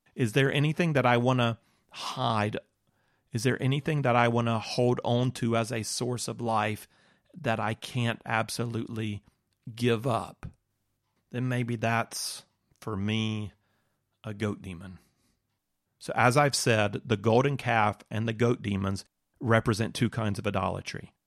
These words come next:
The calf is the molding of God into a human idea. And we've already talked a lot about that, making God more appropriate for our society.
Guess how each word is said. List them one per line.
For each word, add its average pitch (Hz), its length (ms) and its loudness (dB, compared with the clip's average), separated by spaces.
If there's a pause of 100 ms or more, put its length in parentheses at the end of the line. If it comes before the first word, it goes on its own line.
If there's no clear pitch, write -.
(220)
The 117 100 0
calf - 760 0 (260)
is 117 220 0
the 120 160 4
molding 123 720 8
of 110 180 2
God 101 520 2
into 104 580 -2
a 113 60 -4
human 104 560 0
idea. 95 640 -4 (340)
And 101 140 0
we've 107 120 2
already 104 280 4
talked - 360 0
a 110 60 0
lot 101 220 0
about 95 320 -4
that, 98 280 -4
making 107 420 -2
God 104 260 0
more 101 260 0
appropriate 110 1000 0 (340)
for - 180 -2
our 104 220 4
society. 98 760 -6